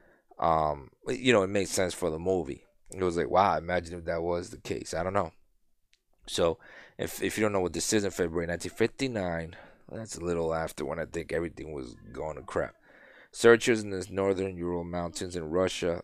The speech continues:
found the abandoned campsite of a ski trekking party of nine people who had been missing for several weeks. The tent had been torn in half, apparently from the inside, and filled with shoes and other belongings, while several sets of footprints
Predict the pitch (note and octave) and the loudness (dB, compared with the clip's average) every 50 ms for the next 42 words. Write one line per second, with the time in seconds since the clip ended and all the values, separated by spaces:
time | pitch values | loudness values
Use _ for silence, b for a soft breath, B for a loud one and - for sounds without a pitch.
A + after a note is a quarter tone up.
0 | - _ - - F2 E2+ D#2+ C#2+ C2+ D2 C#2 - - - E2 E2+ E2+ E2+ D#2 - | -10 _ -8 -4 -4 -4 -2 -2 -2 -2 -4 -2 -2 -2 -2 -2 -4 -8 -10 -8
1 | - G2+ E2+ E2 - - F#2+ E2 D#2 C#2+ C2 C#2 C#2+ - - - - F2+ F2 E2+ | -4 -4 -4 -4 -4 -2 -2 -2 -4 -6 -8 -8 -10 -10 -10 -8 -4 -4 -4 -4
2 | - - - F2+ F2+ - - - - - - - F#2+ F2 E2+ E2+ E2+ C#2+ C2 - | -4 -6 -8 -8 -8 -10 -12 -14 -16 -10 -2 0 2 2 2 2 0 -4 -6 -8
3 | - D2+ E2 E2 E2 D#2 - - G2+ E2+ - - - - - - D2+ C#2 B1+ - | -6 -4 -4 -4 -4 -4 -6 -6 -6 -6 -6 -6 -6 -6 -6 -8 -10 -10 -12 -10
4 | - - A#1+ C2+ D#2 F2 E2+ E2+ - G2 F#2+ - - - - - - F2 E2 F2 | -10 -12 -10 -8 -6 -4 -4 -4 -4 -8 -10 -10 -10 -10 -4 0 0 2 2 2
5 | D#2 D2 D2+ E2+ F#2+ G2+ G2 - - - - - b b b b b b b b | 2 2 2 2 2 2 2 0 -4 -12 -14 -14 b b b b b b b b
6 | b b b b b b b b b - G2 - - D#3+ D3+ C#3 C3+ B2+ A#2 A2+ | b b b b b b b b b -2 0 6 8 8 8 8 6 4 4 4
7 | G#2 A2+ A2 G#2+ G2+ - B2 G#2+ G#2+ G#2+ G2 F2+ F#2 G2 G2 F#2+ F#2+ - E2 D#2+ | 2 2 0 0 2 2 4 4 4 4 2 2 2 2 4 4 2 2 -2 -6
8 | - - G#2 G2+ G2 F#2+ F#2+ F#2 - - F#2+ F2 D#2 D2 - - F#2+ G2+ F#2+ - | -2 2 2 2 4 2 0 -2 -2 -4 -6 -8 -8 -8 -8 -6 -6 -4 -4 -2
9 | - - F#2+ F#2 F#2 F#2+ F2 F2 F2+ - - - F2+ F2+ F2 F2 F2 - - - | 0 2 2 2 0 -2 -6 -10 -12 -4 0 2 2 4 2 0 -2 -2 -2 0
10 | F#2+ F#2+ F#2 F2+ E2 D2 D#2 E2 D#2+ D#2 C#2 D#2+ E2 F2 E2+ E2 D#2+ D2+ A#1+ G#1 | 0 0 0 -2 -4 -4 -4 -4 -4 -2 -2 -2 -2 0 -2 -2 -2 -4 -8 -14
11 | G1+ - - - E2+ D#2 D#2 E2 E2 - - G#2 G2+ G2 G2+ G2 G2 - - F#2+ | -18 -18 -16 -10 -4 0 2 2 2 4 6 6 6 8 6 4 4 4 2 2
12 | F2 E2+ - F2+ E2+ - - G#2+ G2 - - F#2+ F2+ E2+ F2 E2 - - | 0 0 -2 -6 -6 0 0 2 2 2 0 -4 -4 -4 -4 -6 -10 -12